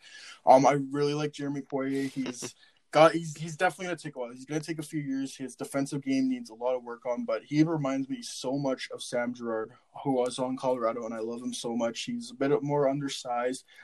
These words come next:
Speaker 1: I think, uh, Poirier is a bit bigger than Girard, but, uh, yeah, they just have that same style, left-handed shot, can carry the puck off the ice, like, just an amazing skater,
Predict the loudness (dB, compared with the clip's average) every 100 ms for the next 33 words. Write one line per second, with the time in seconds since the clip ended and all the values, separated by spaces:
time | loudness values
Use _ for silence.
0 | 2 4 4 4 2 2 -2 -6 _ -20
1 | -20 -20 -20 _ _ 6 8 8 2 -2
2 | -2 -2 -2 -4 0 0 0 -2 -14 -8
3 | -6 -6 -4 -2 -2 -6 -20 0 8 8
4 | 8 -2 -4 2 2 4 -2 0 -2 -2
5 | -2 -2 0 2 2 0 -4 -4 -6 -6
6 | -6 -6 0 2 2 0 -20 _ -20 _
7 | -14 -6 -2 -2 -4 -4 -6 0 -2 -2
8 | 0 2 0 -2 -8 -10 -12 _ _ -6
9 | -6 -6 -2 0 2 2 0 -2 -4 -2
10 | -2 -4